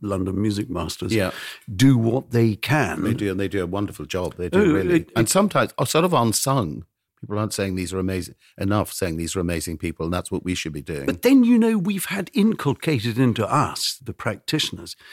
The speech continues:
Speaker 1: that it's our fault that it's not there. And we're exclusive,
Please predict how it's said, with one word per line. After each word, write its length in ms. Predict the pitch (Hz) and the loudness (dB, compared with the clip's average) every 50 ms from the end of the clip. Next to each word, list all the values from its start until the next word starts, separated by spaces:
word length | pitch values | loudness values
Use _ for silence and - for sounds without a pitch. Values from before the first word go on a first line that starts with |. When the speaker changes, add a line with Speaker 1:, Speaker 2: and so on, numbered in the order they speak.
| - - - _ - | -20 -20 -20 _ -4
Speaker 1:
that 480 | 107 107 160 151 147 143 127 - - - _ _ - | 0 2 2 4 2 0 -2 -4 -6 -6 _ _ -8
it's 280 | - - - - - - | -4 -2 -2 -2 -2 0
our 240 | - 160 160 156 156 | 0 2 2 2 0
fault 640 | - - - - - - 185 214 139 113 - - - - _ _ _ - | 0 -2 -2 -2 -2 -2 0 -2 -2 -4 -4 -8 -12 -14 _ _ _ -4
that 160 | 143 147 123 | -2 -2 0
it's 180 | 135 139 - - | -2 -2 0 2
not 220 | 165 165 165 196 | 2 2 2 2
there. 380 | 175 190 208 185 123 85 82 - - _ - - _ _ | 2 2 2 2 2 0 -2 -8 -16 _ -20 -20 _ _
And 200 | - 151 151 143 | 2 4 4 2
we're 320 | - - 151 185 190 180 - - - | 2 2 4 4 6 4 4 2 0
exclusive, 880 | 196 165 - - - - - - 233 262 254 - - - 90 156 - | -6 -4 -4 -6 -6 -4 -2 2 2 2 2 0 -2 -6 -10 -12 -14